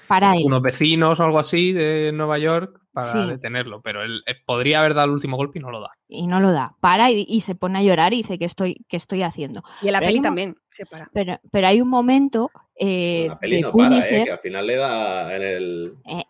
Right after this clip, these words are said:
Speaker 1: en, en la, en la peli
Speaker 3: Bueno,
Speaker 1: le
Speaker 3: quiero decir, le da,
Speaker 1: inmoviliza y ya está,
Speaker 3: le da
Speaker 1: porque
Speaker 3: ahí y
Speaker 1: se
Speaker 3: le podía, le podía
Speaker 1: carga
Speaker 3: haber dado en la
Speaker 1: Bucky.
Speaker 3: cara. También es
Speaker 1: Sí.
Speaker 3: verdad que estamos hablando de lo de cruzar de bandos y el único que cambia de bando en la peli es Tony Stark,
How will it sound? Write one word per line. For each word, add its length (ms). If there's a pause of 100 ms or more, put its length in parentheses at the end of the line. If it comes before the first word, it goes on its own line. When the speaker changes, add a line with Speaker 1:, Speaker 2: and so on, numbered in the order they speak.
(120)
Speaker 1:
en, 240
en 180
la, 240
en 80
la 140
peli 160
Speaker 3:
Bueno, 160
Speaker 1:
le 80
Speaker 3:
quiero 140
decir, 120
le 140
da, 60
Speaker 1:
inmoviliza 300
y 60
ya 100
está, 260
Speaker 3:
le 60
da 60
Speaker 1:
porque 160
Speaker 3:
ahí 80
y 20
Speaker 1:
se 60
Speaker 3:
le 100
podía, 280
le 80
podía 20
Speaker 1:
carga 140
Speaker 3:
haber 100
dado 120
en 40
la 80 (100)
Speaker 1:
Bucky. 80
Speaker 3:
cara. 100 (180)
También 220
es 20
Speaker 1:
Sí. 40
Speaker 3:
verdad 180
que 60
estamos 280
hablando 300
de 80
lo 80
de 100
cruzar 320
de 80
bandos 380
y 100
el 80
único 240
que 140
cambia 260
de 80
bando 320
en 100
la 140
peli 260
es 120
Tony 160
Stark, 320